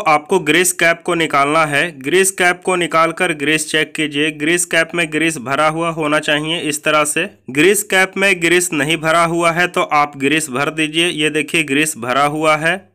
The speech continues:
यहाँ कैप में ग्रीस भरा हुआ है इसलिए मैं इसे फिट कर रहा हूँ। अगर आपके मशीन का कैप में ग्रीस नहीं भरा हुआ है तो आप ग्रीस भर के लगाइए।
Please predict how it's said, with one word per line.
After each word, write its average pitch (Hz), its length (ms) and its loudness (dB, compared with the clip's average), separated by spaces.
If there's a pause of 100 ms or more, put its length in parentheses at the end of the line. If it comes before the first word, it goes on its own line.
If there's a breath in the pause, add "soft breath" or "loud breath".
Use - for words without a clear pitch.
यहाँ 156 240 0
कैप 170 360 2
में 185 200 0
ग्रीस 175 360 2
भरा 143 240 2
हुआ 170 300 2
है 175 200 0
इसलिए 165 340 -4
मैं 165 200 0
इसे 160 220 -2
फिट 156 280 -4
कर 160 180 0
रहा 160 280 2
हूँ। 180 300 -4
अगर 151 280 -2
आपके 151 320 -2
मशीन 165 300 -4
का 165 160 -4
कैप 151 340 2
में 165 200 -2
ग्रीस 160 300 -4
नहीं 139 200 -2
भरा 160 260 2
हुआ 165 240 0
है 175 140 0
तो 170 140 -4
आप 147 300 0
ग्रीस 147 280 -6
भर 139 200 -4
के 156 140 -6
लगाइए। 151 540 0